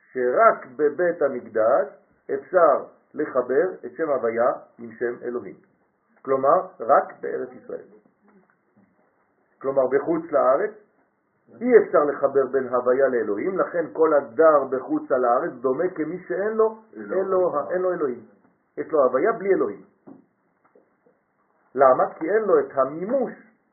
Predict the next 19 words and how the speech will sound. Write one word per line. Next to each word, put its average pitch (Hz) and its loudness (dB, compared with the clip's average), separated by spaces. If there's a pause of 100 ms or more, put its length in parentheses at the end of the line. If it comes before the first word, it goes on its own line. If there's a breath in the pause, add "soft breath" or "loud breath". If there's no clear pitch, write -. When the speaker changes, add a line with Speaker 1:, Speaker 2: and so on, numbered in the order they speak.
(140)
Speaker 1:
בקרקע. - 0 (640)
רק 151 2 (100)
בארץ 190 0
ישראל 151 -4
אפשר 170 -2
לממש 139 -2 (260)
בתחתונים 139 -2 (540 soft breath)
את 170 -4
האידאות 151 2 (280)
העליונות. 120 -2 (2250)
ולכן, 143 2 (480)
ראשית 147 -4
ביקורי 180 2
אדמתך, 139 0 (140)
איפה 185 -4
צריך 185 -6
להביא 160 2
את - -4
הביקורים? 127 -6